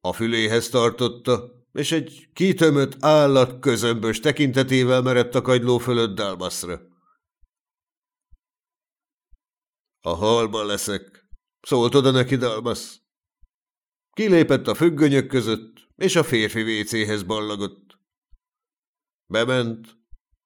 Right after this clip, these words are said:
elővette a viszkis üveget, szétvetett lábbal megállt a csempéspadló kellős közepén, és fejét hátrahajtva kiitta belőle a maradékot.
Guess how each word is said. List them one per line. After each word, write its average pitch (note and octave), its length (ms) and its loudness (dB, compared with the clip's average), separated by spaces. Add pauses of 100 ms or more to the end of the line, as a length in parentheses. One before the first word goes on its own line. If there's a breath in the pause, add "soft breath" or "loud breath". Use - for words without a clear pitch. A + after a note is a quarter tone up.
(100)
elővette C#3+ 680 4
a A#2 80 2
viszkis C3+ 400 2
üveget, C3+ 580 0 (340)
szétvetett C3 580 2
lábbal A#2+ 400 0
megállt A#2+ 440 0
a A#2+ 60 0
csempéspadló B2 840 -2
kellős A#2 480 -2
közepén, B2 800 -2 (260)
és G2+ 300 -8
fejét B2 360 0
hátrahajtva C3+ 800 2
kiitta C#3 440 2
belőle C#3 420 4
a A#2 40 0
maradékot. F#2+ 920 -8